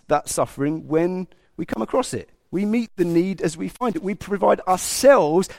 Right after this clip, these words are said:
as an answer to that problem. Because actually, none of us,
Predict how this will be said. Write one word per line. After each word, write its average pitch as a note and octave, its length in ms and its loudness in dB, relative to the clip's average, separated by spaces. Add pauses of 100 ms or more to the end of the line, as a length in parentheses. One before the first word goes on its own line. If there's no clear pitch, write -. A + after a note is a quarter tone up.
(140)
as E3+ 100 6
an G3 160 4 (100)
answer E3+ 600 4 (180)
to F3 120 -2
that D#3+ 180 4
problem. B2+ 480 -2 (680)
Because - 220 -6
actually, C3 420 0 (320)
none G#3 200 0
of A3 100 -2
us, - 440 -2